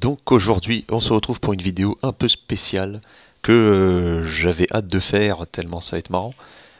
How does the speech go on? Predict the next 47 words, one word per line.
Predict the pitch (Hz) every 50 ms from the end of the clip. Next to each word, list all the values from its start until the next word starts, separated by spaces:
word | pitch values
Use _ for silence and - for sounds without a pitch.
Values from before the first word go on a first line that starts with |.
| - -
Euh, | 90 87 90
ça | - -
va | 95 107
être | 110
de | 107 104 98
discuter | 95 90 - - - - - 139 131 - - 135 131 - -
avec | 104 95 101 117 - - - - -
Evie, | 139 127 104 95 113 120 110 110 -
euh, | 92 87 85 85 82 82 82 80 80 80 80
cette | - 95 90 -
femme | - 98 92
qu'on | - - 87
connaît | - - 87 90 92
tous | - - 123 - -
maintenant, | 95 90 - - 117 117 113 101
euh, | 82 80 - - - - - - - - - -
sur | - -
le | 85 -
fameux | - - 92 92
site | 92 - 117 107 - -
evibot | - 113 107 110 117 107 120 120 117 - - -
point | - 98 98
com, | - 127 139 151 117 90 87 - _ _ _ _ _ _ _ _ - - - - _ - -
euh, | - 78 78 80
qui | - - -
a | 85
aussi | 92 - - -
Boisbot, | 98 85 92 98 110 101 107 113 113 - - 95
mais | 92 92
bon, | 92 95 98 - - - - - - - - - -
Boisbot, | - 98 98 92 110 110
ce | - - -
sera | - - 92
dans | 87 90
une, | 85 - 95 92 90
euh, | 90 87 85 85 82 82 80 80
dans | 80 85 82
une | 80 82 98
autre | 135 131
vidéo, | 110 117 110 104 110 107 107 110 - _ _ _ _ _ _ _ _ - - - - -
euh, | - -
que | - -
je | 92
vais | 87
faire | - - 95 -
plus | - 104 92
tard. | - 113 139 139 92 -